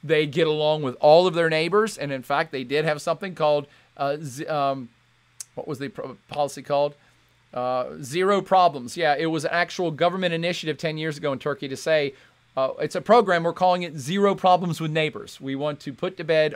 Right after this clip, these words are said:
all conflicts we have with all neighbors in a bid to get into the E U. Again, ten years ago, they were gonna get into the E U. It looked like it was possible. And what a difference a decade makes.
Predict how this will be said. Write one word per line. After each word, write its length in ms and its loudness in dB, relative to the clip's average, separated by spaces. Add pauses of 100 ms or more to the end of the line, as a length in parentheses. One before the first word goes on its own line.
all 280 8
conflicts 460 -2
we 80 -6
have 160 -2
with 160 -10
all 240 6
neighbors 420 -6 (380)
in 180 2
a 60 6
bid 300 4
to 80 -8
get 140 -2
into 180 0
the 120 -10
E 80 -4 (120)
U. 160 0
Again, 260 -2
ten 180 -4
years 220 -2
ago, 160 0
they 100 0
were 80 -6
gonna 160 -2
get 140 -2
into 180 -6
the 100 -10
E 100 -8 (180)
U. 140 0
It 100 -20
looked 260 -10
like 140 -8
it 80 -16
was 100 -20
possible. 440 0 (760)
And 240 -2 (300)
what 500 2
a 80 8
difference 400 2
a 60 -4
decade 420 2
makes. 460 -16